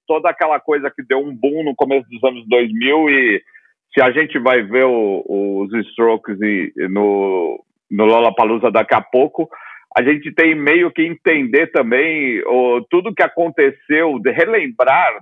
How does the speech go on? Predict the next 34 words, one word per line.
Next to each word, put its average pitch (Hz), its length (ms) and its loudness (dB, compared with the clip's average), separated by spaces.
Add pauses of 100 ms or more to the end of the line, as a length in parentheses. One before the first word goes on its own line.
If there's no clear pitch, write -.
para 113 140 -2
alguns 113 340 -10 (100)
casos 131 600 -2
e, 107 580 -6
e 135 140 -8
entender 151 580 0
por 139 180 -8
que 180 120 -2
que - 100 -2
os 156 100 0
Strokes 156 440 -2
até 180 280 0
hoje 160 460 0 (320)
é - 60 0
uma 143 100 2
banda 147 240 -2
importante 143 560 -4
que - 80 -4
é 135 40 0
headliner 135 640 -2
de 127 100 -10
festival 123 520 -2
gigante, 123 560 -4 (420)
junto, 147 760 0
é, 117 920 2 (240)
com, 135 400 -6
com 123 440 -4 (240)
outras, 135 560 2
o 104 440 0
próprio 123 380 0
L 113 160 0
C 127 80 -6
D 107 180 -8
Sound 117 200 -2